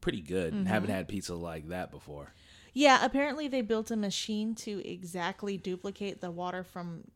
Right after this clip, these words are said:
Speaker 2: New York City, I believe. I, I guess that's a place on Terra.
Speaker 1: You have to know what that is.
Speaker 2: Uh, I guess it makes the dough extra dense for some reason. I'm not really sure.
Speaker 1: <laughs> Yeah, dense is the word I would use.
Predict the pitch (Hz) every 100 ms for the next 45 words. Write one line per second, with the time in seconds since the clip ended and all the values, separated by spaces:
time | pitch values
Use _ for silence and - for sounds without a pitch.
0 | _ - 190 190 214 220 214 214 190 -
1 | - 226 269 302 294 254 269 277 277 262
2 | - - 185 202 185 190 180 175 165 165
3 | 165 170 190 170 160 - - - - 139
4 | - 104 90 80 - 135 - - - 240
5 | 226 - - - 240 247 226 240 240 -
6 | 233 208 208 208 - 190 - - 180 180
7 | 196 208 359 - - 381 349 381 381 392
8 | 392 392 370 - 240 214 101 170 - -
9 | 165 - - 120 113 113 101 120 120 113
10 | 107 101 98 90 82 76 - 80 78 73
11 | 73 67 64